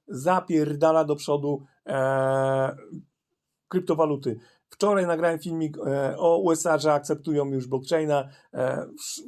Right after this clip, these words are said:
wszystkie kraje nagle będą, zobaczycie, powoli, e, akceptować. Dzisiaj już, e, bank w Izraelu, w Izraelu, e, zezwala na to, żeby, e, użytkownicy tego banku kupowali sobie Bitcoina i Ethereum. No cóż to dodać,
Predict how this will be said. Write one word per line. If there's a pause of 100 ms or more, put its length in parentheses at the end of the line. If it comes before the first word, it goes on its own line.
wszystkie
kraje
nagle
będą,
zobaczycie,
powoli, (260)
e,
akceptować.
Dzisiaj
już, (260)
e,
bank
w
Izraelu, (160)
w
Izraelu, (240)
e,
zezwala
na
to,
żeby, (260)
e, (160)
użytkownicy (260)
tego
banku
kupowali
sobie
Bitcoina
i
Ethereum. (1600)
No
cóż
to
dodać,